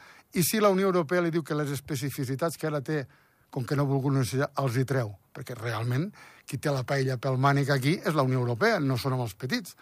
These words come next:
Llavors, és respectable, com deia el company, lo que, lo que hi ha de Mònaco, però jo crec que, com ha dit ell, no es podem comparar lo que és Mònaco amb lo que és Andorra. Eh, exactament igual. A partir d'aquí,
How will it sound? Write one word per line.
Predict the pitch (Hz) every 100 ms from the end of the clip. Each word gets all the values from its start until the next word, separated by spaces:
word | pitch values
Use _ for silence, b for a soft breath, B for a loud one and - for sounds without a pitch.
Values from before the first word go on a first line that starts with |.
| B B B B B B -
Llavors, | 123 160 139 - -
és | 113 131
respectable, | 123 123 143 - 160 151 135
com | 135
deia | 131 127
el |
company, | 123 123 117 160
lo | 139 113
que, | 117 127 123
lo | 113
que | 101
hi | 117
ha |
de | 117 143
Mònaco, | 185 175 156 233 - B B B
però | - 131
jo | 135 -
crec | 151 -
que, | -
com | 127 123
ha | 120
dit | 117
ell, | 160 156 233 - B B -
no | 127 135 127
es | -
podem | 139 131 131
comparar | 165 180 151 131 147 214
lo | 156
que | 123 131
és | 120
Mònaco | 139 139 143 202
amb | 190
lo |
que | 135 127
és |
Andorra. | 123 170 202 135 - B B B B -
Eh, | 147 123 113 110 110 113
exactament | 127 113 123 120
igual. | 135 185
A | 131
partir | 131 131 165 175
d'aquí, | 165 202